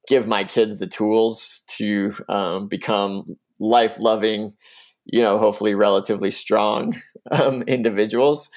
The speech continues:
And so we get our kids outside all the time. Um, actually, next week, I'm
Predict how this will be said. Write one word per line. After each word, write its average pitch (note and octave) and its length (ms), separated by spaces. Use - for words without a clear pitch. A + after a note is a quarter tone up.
And G#2 160
so G#2+ 180
we G#2 80
get A2+ 140
our G#2+ 120
kids A2 320
outside G2+ 640
all G2+ 180
the - 100
time. A#2 760
Um, F2+ 460
actually, G#2 260
next G2 300
week, A#2+ 240
I'm G2 320